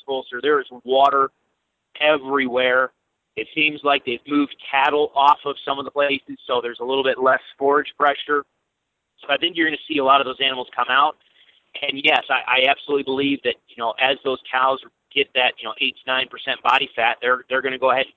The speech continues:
cycle. So some of them will be late. I, the question, you know, and I think the deeper part of that question that you just asked is whether or not we will see just this absolute flurry of just, just screaming,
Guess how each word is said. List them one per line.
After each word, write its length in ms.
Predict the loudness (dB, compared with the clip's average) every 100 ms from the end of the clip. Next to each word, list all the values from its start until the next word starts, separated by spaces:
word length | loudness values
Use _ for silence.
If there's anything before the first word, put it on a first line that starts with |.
| -2
cycle. 420 | 0 0 -2 -4 _ _ -10
So 100 | -10 -2
some 160 | 0 0
of 80 |
them 120 | -2 -4
will 160 | -4
be 160 | -4 -6
late. 360 | 0 2 0 -4 _ _ _ _ _ _ _ _ _ _ -4
I, 500 | 0 2 0 -2 -8 -8
the 80 |
question, 600 | -6 2 2 4 -2 -4 -6
you 80 | 0
know, 200 | 2 2
and 120 | 0
I 80 | -2 -2
think 180 | -4 -4
the 80 |
deeper 300 | -10 -8 -4
part 200 | 0 0
of 80 | 0
that 120 | -4
question 340 | -4 -4 -6 -12
that 100 | -12 -12
you 60 |
just 160 | -14 -2
asked 260 | 0 0 -2
is 120 | -14 _ _ _ _ _ -6
whether 400 | 2 4 6 6 6
or 80 |
not 420 | 2 2 4 2 0 _ _ _ _ _
we 140 | -4 -4
will 180 | -4 -8 -8
see 280 | -6 -6 -6
just 160 | -8 -8
this 100 | -14 -10 -2
absolute 560 | 0 0 -4 -4 -4 -6 -4
flurry 440 | 4 4 4 2
of 140 | -2 -2
just, 260 | -4 -4 -10 _ _ -6
just 180 | -6 _ -14 -10
screaming, 420 | 0 2 2 -2